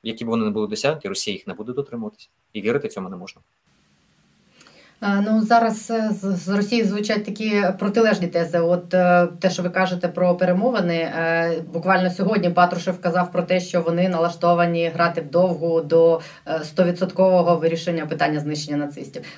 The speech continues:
Speaker 2: Одночасно, там, час від часу вони кажуть, що це Україна блокує перемовини, що вони хочуть перемовин. І ця тема, в принципі, так, людей в Україні досить лякає. Е, ця тема, в принципі, про перемовини, про поступки територіями.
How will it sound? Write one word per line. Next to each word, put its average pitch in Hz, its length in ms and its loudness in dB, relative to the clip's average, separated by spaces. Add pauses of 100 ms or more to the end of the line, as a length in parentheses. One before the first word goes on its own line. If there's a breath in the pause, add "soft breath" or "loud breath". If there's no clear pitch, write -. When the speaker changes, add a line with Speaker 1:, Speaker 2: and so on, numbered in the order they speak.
Speaker 2:
Одночасно, 202 680 2
там, 165 240 4
час 185 220 0
від 175 100 -4
часу 190 360 0
вони 165 240 -2
кажуть, 160 300 0
що 160 140 -10
це 151 200 -4
Україна 151 420 -2
блокує 143 300 -4
перемовини, 190 540 0
що - 120 -8
вони 147 140 -6
хочуть 208 400 -4
перемовин. 170 480 0 (220 loud breath)
І 175 60 -14
ця 185 100 2
тема, 226 240 4
в - 100 -4
принципі, - 420 0
так, 151 240 -4
людей 165 260 6
в 151 80 -2
Україні 170 760 0
досить 170 260 -2
лякає. 151 440 0 (140)
Е, 139 160 -6
ця 147 100 0
тема, 160 260 0
в - 100 -8
принципі, 156 360 -2
про 139 160 -4
перемовини, 156 500 0
про 151 200 -2
поступки 160 640 -2
територіями. 160 720 -2